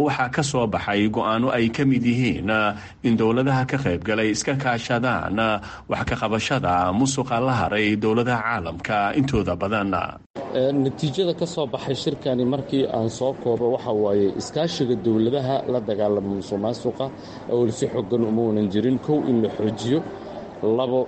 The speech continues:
Speaker 2: ee, si musuqmaasuqa loo cirib tiro ama looga hortago in la isweydaarsado xogaha iyo macluumaadka. Ee, la dagaalan guudna lagu sameeyo, si guudna looga hortago in, ee,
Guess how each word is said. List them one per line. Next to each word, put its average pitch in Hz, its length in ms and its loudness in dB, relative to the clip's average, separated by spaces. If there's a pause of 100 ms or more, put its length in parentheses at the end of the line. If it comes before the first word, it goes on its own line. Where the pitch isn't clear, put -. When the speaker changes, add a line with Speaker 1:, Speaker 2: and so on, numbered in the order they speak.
(100)
Speaker 2:
ee, 110 160 2
si - 280 -2
musuqmaasuqa 117 760 -2
loo 113 220 0
cirib 110 300 -2
tiro 110 200 0
ama 110 200 0
looga 113 360 0
hortago 104 400 0 (100)
in 131 180 2 (440)
la 107 100 0
isweydaarsado 101 720 0
xogaha 113 400 -4
iyo 101 140 4
macluumaadka. 104 680 0 (500)
Ee, 107 120 2
la 104 140 0
dagaalan 120 480 2
guudna 107 280 0
lagu 101 220 0
sameeyo, 110 460 0
si 110 160 -4
guudna 110 300 2
looga 104 340 2
hortago 123 380 -2 (440)
in, 120 140 0 (220)
ee, 107 320 2